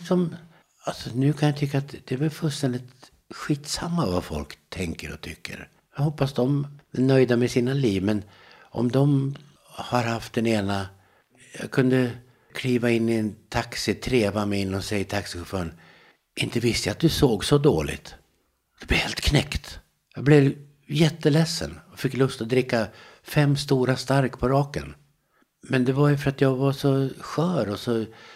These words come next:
oaccepterande till min egen bel-, alltså, det satt jävligt hårt åt. Väldigt.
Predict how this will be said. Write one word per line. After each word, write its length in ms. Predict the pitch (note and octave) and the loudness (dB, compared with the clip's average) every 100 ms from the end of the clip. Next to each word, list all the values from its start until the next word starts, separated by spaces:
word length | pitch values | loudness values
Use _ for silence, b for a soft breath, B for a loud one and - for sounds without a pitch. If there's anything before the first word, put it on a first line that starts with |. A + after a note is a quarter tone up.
| B B B B B B _ - - | B B B B B B _ -18 -4
oaccepterande 1800 | C#3 A#2+ A2+ A2 - - - - - - B2+ - - D#3+ C#3+ F2 F2+ E2+ | 0 0 0 -2 -4 -10 -6 -6 -6 -4 -4 -4 2 4 6 4 0 -2
till 240 | - F2+ | -4 -2
min 160 | F#2 F#2+ | 0 0
egen 300 | F#2 F#2 F2+ | 0 -2 -4
bel-, 160 | F#2+ - | -4 -6
alltså, 200 | - A#2 | -4 -4
det 160 | B2 | -2
satt 260 | B2+ - - - | -2 -4 -8 -12
jävligt 540 | - C3 D3 A2 G#2+ - | -8 0 0 0 -6 -8
hårt 460 | - F#2 - - - | -6 -6 -6 -18 -8
åt. 380 | G#2+ - - - _ _ E3+ D3 | -6 -6 -10 -20 _ _ -20 -12
Väldigt. 600 | G#2+ C3 A2 A#2+ - - | 2 4 4 0 -4 -8